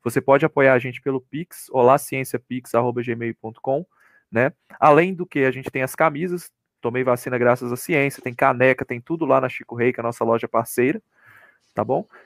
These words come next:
E, no fim das contas, se inscreve no canal, clica no gostei aí embaixo, porque eu tenho certeza que você não vai se arrepender. O conteúdo que a gente faz aqui é baseado em ciência, é sempre muito bem trabalhado, a gente tem equipe pra poder garantir que o que tá chegando pra vocês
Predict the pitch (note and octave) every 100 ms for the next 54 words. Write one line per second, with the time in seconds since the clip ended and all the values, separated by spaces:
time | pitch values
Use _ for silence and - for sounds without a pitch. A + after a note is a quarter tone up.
0 | _ _ _ - G3 A#3 A3+ G#3 F#3+ F3
1 | D3+ E3 D#3+ - C#3+ - - C#3 C#3+ C#3
2 | - A#2+ A2+ A#2 A#2 A#2 _ _ _ D3
3 | D3 D3+ C3 B2+ A#2 A#2+ A#2+ A#2 G#2+ A#2
4 | A#2+ - - - - B2+ A#2+ A2+ G#2 C3+
5 | C3 E3 E3 - C3 - B2+ B2 B2+ B2
6 | B2 B2 G#2+ G#2 A#2 A#2 B2 B2+ A#2 A#2
7 | B2+ A#2+ A#2 B2 B2 A#2 - - A2+ A2
8 | A#2+ A#2 A#2 A#2 - A#2+ C#3+ - A2+ -
9 | D3 E3 C3 B2+ D#3+ C#3+ C3 B2+ B2 A2
10 | A2+ A#2+ A#2 A#2+ - B2 B2 - _ B2+
11 | A#2+ A#2 A#2+ G#2+ - - - _ _ _
12 | - D#3 D#3+ - - F#3 F3+ - D#3 -
13 | C#3 C3+ - B2 A#2 - C#3 D3 -